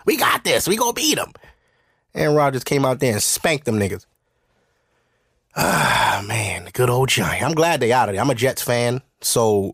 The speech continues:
you know, you gotta understand the amount of shit I hear all year. And to see the Giants go out in the first round is very, very impressive.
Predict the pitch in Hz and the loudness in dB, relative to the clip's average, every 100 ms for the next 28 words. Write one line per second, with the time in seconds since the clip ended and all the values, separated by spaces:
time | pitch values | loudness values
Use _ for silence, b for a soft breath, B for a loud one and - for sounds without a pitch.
0 | - 113 98 95 110 120 117 104 107 101 | -4 -2 0 0 0 2 0 -2 -4 -2
1 | - 120 104 98 101 107 101 - 104 104 | -2 0 0 -2 -2 -2 -2 0 0 0
2 | 107 101 98 101 101 101 _ _ _ _ | -2 -2 -2 -4 -6 -8 _ _ _ _
3 | _ _ _ - - - 110 98 98 120 | _ _ _ -20 -14 -2 -2 -2 -2 -2
4 | 110 104 117 110 104 - 107 101 - 101 | -2 -2 -2 0 -2 0 2 2 -2 -6
5 | 98 110 101 101 101 101 98 - 101 104 | -4 -2 -2 -2 -2 -2 -4 -8 -14 -10
6 | 104 104 104 101 98 98 98 98 98 98 | -4 -2 -2 -4 -8 -4 -2 -2 -4 -8
7 | 98 - - - - - - | -10 -10 -10 -12 -16 -20 -20